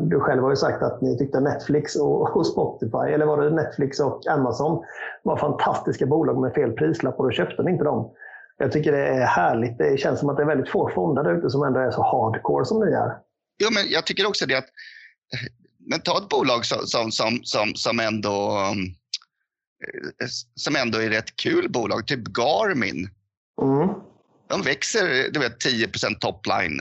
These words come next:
Speaker 2: eh, har gjort senaste åren. Jättebra, i, inget konjunkturkänsligt, så här, du vet, den där köper man på tjugotvå, tjugotre gånger vinsten.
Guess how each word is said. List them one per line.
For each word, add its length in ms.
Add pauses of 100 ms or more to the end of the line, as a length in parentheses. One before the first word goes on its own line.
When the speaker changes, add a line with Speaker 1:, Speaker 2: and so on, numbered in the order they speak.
Speaker 2:
eh, 240
har 160
gjort 180
senaste 440
åren. 400
Jättebra, 720
i, 360 (840)
inget 580
konjunkturkänsligt, 1000
så 100
här, 80
du 80
vet, 140
den 140
där 220
köper 440
man 200
på 140
tjugotvå, 500
tjugotre 380
gånger 200
vinsten. 480